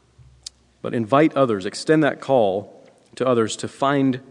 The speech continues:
their fulfillment, because everybody in the whole world is missing it. If they don't come to Jesus, they're not gonna find the fulfillment of the, the purpose for which they were created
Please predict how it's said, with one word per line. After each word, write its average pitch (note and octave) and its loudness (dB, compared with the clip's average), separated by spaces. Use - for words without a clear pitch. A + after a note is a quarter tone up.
their C#3 4
fulfillment, A2+ -8
because - -6
everybody D3+ 2
in C#3 2
the C3 0
whole C3+ 2
world B2 2
is F#2+ -8
missing G#2+ -4
it. A2 -10
If A2+ -16
they A2 -4
don't B2 -4
come B2+ -2
to A#2 -2
Jesus, G#2+ -6
they're A2+ -2
not B2 2
gonna C#3+ -2
find C3+ 0
the B2 -2
fulfillment A#2+ -4
of G#2 -6
the, G#2+ -6
the - -10
purpose C#3+ -2
for D3 -4
which C#3+ 0
they C3+ 0
were C3+ 0
created B2+ -2